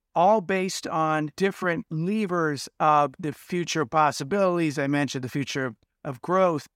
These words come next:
future of life, work, and relationships, future of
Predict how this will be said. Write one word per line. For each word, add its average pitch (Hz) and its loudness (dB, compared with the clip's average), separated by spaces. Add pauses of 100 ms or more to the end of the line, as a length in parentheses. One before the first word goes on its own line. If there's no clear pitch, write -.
(320)
future 147 0
of 131 -2
life, 147 0
work, 156 -2
and 135 -2
relationships, 160 -2 (440)
future 151 -2
of 139 0